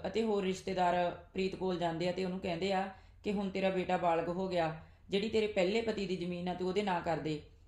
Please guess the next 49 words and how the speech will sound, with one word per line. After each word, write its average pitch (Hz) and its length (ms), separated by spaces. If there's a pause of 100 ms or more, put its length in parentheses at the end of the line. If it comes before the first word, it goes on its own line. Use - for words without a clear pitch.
ਪਰ 208 120
ਪ੍ਰੀਤ 196 360
ਆ 185 40
ਜਿਹੜੀ 185 280
ਉਹ 208 160
ਜਿੱਦ 185 240 (100)
ਤੇ 190 140
ਅੜ 165 60
ਜਾਂਦੀ 165 320
ਆ 175 140 (320)
ਵੀ 196 100
ਮੈਂ 202 140
ਜ਼ਮੀਨ 175 340
ਆ 175 60
ਜਿਹੜੀ 175 400
ਆਪਣੇ 185 260
ਦੋਨਾਂ 180 280
ਮੁੰਡਿਆਂ 185 260
ਦੇ 170 100
ਨਾਂ 165 180
ਕਰੂੰ। 143 240 (440)
ਉਸ 202 140
ਤੋਂ 220 180
ਬਾਅਦ 202 240
ਕੀ 190 240
ਵਾਪਰਦਾ, 170 540 (360)
ਕੀ 220 180
ਸੀ 226 160
ਪੂਰੀ 202 260
ਕਹਾਣੀ, 196 440 (680)
ਕੀ 220 180
ਸੀ 220 140
ਪ੍ਰੀਤ 196 320
ਦਾ 185 160
ਰੋਲ, 170 280 (420)
ਇਹ 220 140
ਸੁਣਨ 190 340
ਲਈ 180 200
ਤੁਸੀਂ 190 300
ਨੀਚੇ 180 320
ਦਿੱਤੇ 175 260
ਲਿੰਕ 180 260
ਨੂੰ 180 120
ਕਲਿੱਕ 170 300
ਕਰੋ 175 300 (300)
ਅਤੇ 226 140
ਪੂਰੀ 226 240
ਕਹਾਣੀ 226 340
ਸੁਣੋ। 160 260